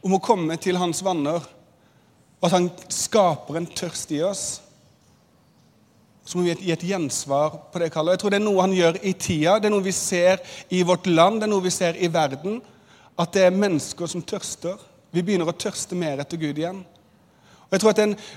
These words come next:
besøkelsestid av Gud, som kaller oss nærmere han, inn til han, og han skaper tørsten. Vi kan ikke bli tørste selv, men det er han som skaper tørsten.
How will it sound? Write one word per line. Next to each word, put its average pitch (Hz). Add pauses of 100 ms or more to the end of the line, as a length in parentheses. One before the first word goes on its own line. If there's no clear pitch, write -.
(120)
besøkelsestid 170
av 160
Gud, 220 (380)
som -
kaller 156
oss -
nærmere 151
han, 208 (180)
inn 165
til 170
han, 214 (420)
og 147
han 220
skaper 185 (320)
tørsten. 202 (1120)
Vi 214
kan 214
ikke 185 (320)
bli 180
tørste -
selv, 208 (800)
men 175
det 180
er -
han 226 (100)
som 208
skaper 180
tørsten. 175